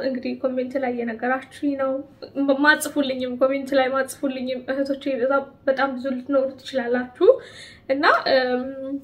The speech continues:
አስተያየታችሁ በጣም፣ በጣም ነው ደስ የሚለው። ከልቤ በጣም አድርጌ አመሰግናለሁ። ብርታት ስለሆናችሁኝ።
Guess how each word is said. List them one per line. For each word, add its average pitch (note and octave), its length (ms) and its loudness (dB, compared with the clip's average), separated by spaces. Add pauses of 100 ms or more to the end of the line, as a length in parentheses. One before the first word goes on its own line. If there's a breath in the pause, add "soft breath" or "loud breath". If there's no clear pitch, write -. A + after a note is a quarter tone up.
(460 soft breath)
አስተያየታችሁ C4 720 -6 (140)
በጣም፣ C4+ 440 -4
በጣም C4 300 -2
ነው A#3 140 -4
ደስ B3 180 -6
የሚለው። B3+ 400 -8
ከልቤ C#4 340 2 (160)
በጣም C4+ 320 0
አድርጌ B3+ 260 -4 (100)
አመሰግናለሁ። C4 920 -2
ብርታት C4+ 400 -10
ስለሆናችሁኝ። C4 760 0